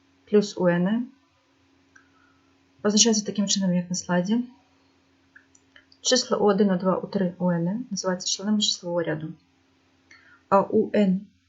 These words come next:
дорівнює F від N загальним членам ряду. Для того, щоб задати числовий ряд, достатньо задати вираз його загального члена,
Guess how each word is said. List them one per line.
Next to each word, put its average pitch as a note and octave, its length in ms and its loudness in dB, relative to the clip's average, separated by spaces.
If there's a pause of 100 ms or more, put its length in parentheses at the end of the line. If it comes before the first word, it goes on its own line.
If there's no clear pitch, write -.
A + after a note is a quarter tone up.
дорівнює F#3 340 2
F F#3+ 260 -4
від E3+ 80 -6
N A#3+ 220 2
загальним F#3 440 0
членам F3 320 -4
ряду. D3+ 260 -6 (680)
Для G3+ 80 2
того, C4 260 4
щоб - 280 0 (760)
задати G#3+ 540 4
числовий G#3 440 0
ряд, F#3 140 4 (100)
достатньо A#3+ 340 2
задати G#3+ 320 4
вираз F3 480 -2 (440)
його G#3 340 4
загального G3+ 520 4
члена, F3 340 -6